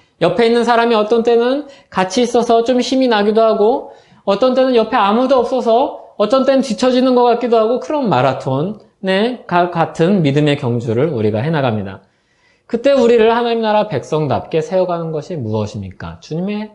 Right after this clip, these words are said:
말씀입니다. 다윗이 주님의 말씀을 듣고 물어 물어가면서 그렇게 주님의 나라를 세워갔습니다. 우리는 주님 나라 백성으로서 주님의 말씀을 물어 물어가면서 그렇게 세워집니다.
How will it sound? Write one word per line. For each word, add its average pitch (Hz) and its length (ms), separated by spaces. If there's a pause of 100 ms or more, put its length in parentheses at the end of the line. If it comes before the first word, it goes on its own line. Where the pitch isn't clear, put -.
말씀입니다. 98 1040 (460)
다윗이 220 560
주님의 277 280
말씀을 214 500
듣고 214 480
물어 196 360
물어가면서 226 960 (140)
그렇게 240 920
주님의 147 680
나라를 175 500
세워갔습니다. 117 960 (540)
우리는 233 560
주님 262 300
나라 190 240
백성으로서 151 960 (260)
주님의 156 360
말씀을 147 640
물어 214 280
물어가면서 175 840
그렇게 123 460
세워집니다. 113 880